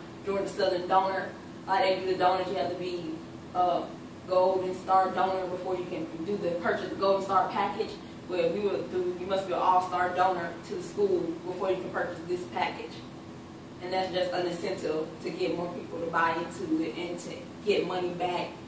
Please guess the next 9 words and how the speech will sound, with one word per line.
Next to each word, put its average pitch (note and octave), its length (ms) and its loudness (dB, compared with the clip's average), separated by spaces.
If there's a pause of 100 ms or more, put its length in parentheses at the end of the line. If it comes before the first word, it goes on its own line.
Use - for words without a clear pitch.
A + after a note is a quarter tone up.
(140)
from F3 200 -2
donors F3 400 0
as E3+ 160 -4
well E3+ 260 -2 (220)
as E3+ 240 -2
alumni E3+ 560 -2
and E3+ 160 -10
community. E3 400 -6 (3000)
Thank F#3+ 200 -6